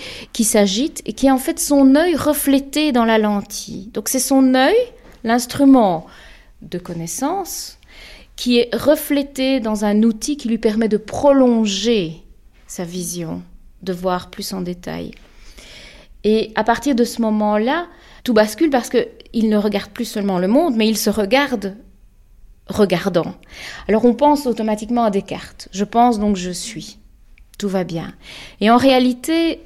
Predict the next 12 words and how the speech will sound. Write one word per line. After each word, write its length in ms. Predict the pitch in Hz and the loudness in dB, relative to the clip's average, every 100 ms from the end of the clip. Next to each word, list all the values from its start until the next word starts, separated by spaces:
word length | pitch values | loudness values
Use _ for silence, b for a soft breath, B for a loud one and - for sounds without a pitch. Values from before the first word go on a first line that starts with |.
| - | 0
au-delà 300 | 226 220 220 | 2 2 2
de 120 | 202 | 0
ça, 360 | 202 - 294 - - | -2 -6 -6 -8 -8
il 200 | 214 208 | -4 0
y 80 | 220 | 0
a 160 | 202 - - _ _ _ - | 0 -6 -20 _ _ _ -8
plus 220 | 269 262 | -2 -2
de 100 | 226 | -2
questions 540 | 220 214 - 247 247 | -4 -8 -8 -6 -6
qu'il 180 | 214 196 | -6 -8
n'y 100 | 190 | -6
paraît. 360 | 185 190 285 | -6 -6 -8